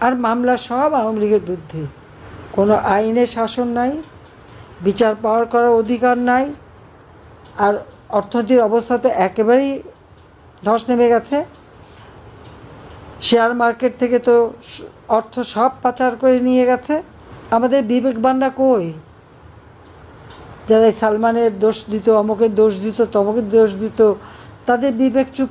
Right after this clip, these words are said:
কেন? কই, তারা এখন কথা বলে না কেন? এত বড় বড় বিবেকবান সাংবাদিকরা,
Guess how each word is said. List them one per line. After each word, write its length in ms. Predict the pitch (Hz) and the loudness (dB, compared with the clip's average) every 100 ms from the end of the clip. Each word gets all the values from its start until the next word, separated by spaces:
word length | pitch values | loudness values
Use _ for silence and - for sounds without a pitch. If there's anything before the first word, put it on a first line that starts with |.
| - | 0
কেন? 260 | 262 294 330 - - - - - - - - - - | 0 0 -4 -10 -20 -20 -20 -20 -20 -20 -20 -6 0
কই, 100 | 233 | 2
তারা 240 | 233 240 | 4 2
এখন 220 | 262 269 | 0 -2
কথা 240 | 254 247 254 | -2 0 2
বলে 220 | 269 269 | 2 0
না 120 | 277 | 0
কেন? 180 | 277 294 370 - - - - - - - 247 | -2 -2 -6 -14 -20 -20 -20 -20 -20 -8 -4
এত 180 | 269 | 0
বড় 240 | 294 311 302 | 2 2 2
বড় 220 | 294 302 | 0 0
বিবেকবান 580 | 277 269 294 240 285 277 | 0 0 0 0 -2 -2
সাংবাদিকরা, 800 | 240 262 262 247 247 285 240 | -2 0 0 0 0 2 2